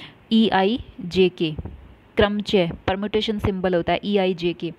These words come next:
तो ईआईजेके जो होता है, इसमें क्या होता है, अगर कोई भी दो संकेत या सभी संकेत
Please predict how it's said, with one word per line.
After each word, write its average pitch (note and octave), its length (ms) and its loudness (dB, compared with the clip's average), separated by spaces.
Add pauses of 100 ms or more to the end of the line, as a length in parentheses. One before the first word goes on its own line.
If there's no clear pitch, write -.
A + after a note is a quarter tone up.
(340)
तो F#3+ 200 0
ईआईजेके G3 1200 0
जो G3+ 160 2
होता F3+ 220 0
है, F#3 160 2
इसमें A3 400 -2
क्या G#3 140 2
होता F3 220 2
है, F#3+ 200 0 (340)
अगर G#3 400 2 (280)
कोई G#3+ 240 4
भी A#3 180 0
दो G3 260 4
संकेत G3+ 540 0
या G3+ 120 4
सभी G3 380 4
संकेत G3+ 540 0